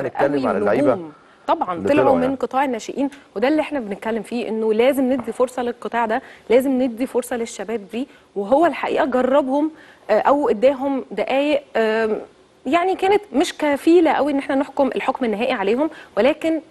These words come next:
Speaker 1: بيدي فرصه. وربما تختلف بقى في سياسه تجربه الشباب كلهم في مباراه او في شوط كامل بدون وجود اكتر من عنصر خبره جيد،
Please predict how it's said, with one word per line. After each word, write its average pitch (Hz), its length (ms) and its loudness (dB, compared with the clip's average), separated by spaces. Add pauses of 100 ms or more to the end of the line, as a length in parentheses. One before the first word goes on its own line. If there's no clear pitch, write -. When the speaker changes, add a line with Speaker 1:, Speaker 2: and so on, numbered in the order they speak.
(160)
Speaker 1:
بيدي 240 380 2
فرصه. - 360 -6 (420)
وربما 240 600 4 (120)
تختلف 269 500 0
بقى 269 200 0
في - 120 0
سياسه 269 400 0
تجربه 202 360 -2
الشباب 196 400 -6
كلهم 220 340 0
في 226 120 -10
مباراه 190 500 4
او 202 100 2
في - 140 -8
شوط - 180 -6
كامل 233 320 0
بدون 190 300 -2
وجود 208 380 -2 (160)
اكتر 208 360 -2 (420)
من 185 120 -6
عنصر 202 300 -2
خبره 214 300 -2
جيد، 233 420 0